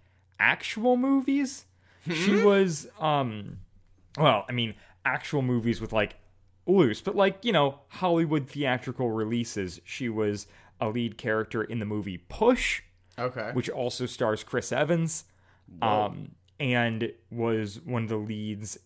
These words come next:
Speaker 1: in Ten Thousand B C, um, which is a Roland Emmerich movie, who we all love unabashedly.
Speaker 2: Yes,
Speaker 1: Um,
Speaker 2: naturally.
Speaker 1: um, which I was like, "Oh,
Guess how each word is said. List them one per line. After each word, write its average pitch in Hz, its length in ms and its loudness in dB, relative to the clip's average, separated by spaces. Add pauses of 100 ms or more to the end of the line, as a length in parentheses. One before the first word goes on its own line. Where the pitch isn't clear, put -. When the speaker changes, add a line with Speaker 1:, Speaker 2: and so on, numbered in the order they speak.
Speaker 1:
in 101 580 -4
Ten 110 240 -8
Thousand 95 360 -2
B 90 120 -10
C, 92 460 -6 (680)
um, 90 380 -4
which 107 180 -8
is 104 120 -6
a 101 40 -6
Roland 92 340 -4
Emmerich 92 440 -8
movie, - 400 -12 (560)
who 120 100 -4
we 110 200 -4
all 123 440 0
love - 220 -8
unabashedly. - 760 -10 (140)
Speaker 2:
Yes, - 320 -2
Speaker 1:
Um, 104 240 0
Speaker 2:
naturally. 156 440 -4 (1400)
Speaker 1:
um, 95 440 0 (120)
which 143 160 -2
I 202 40 6
was 180 160 4
like, 214 140 6
"Oh, 175 340 10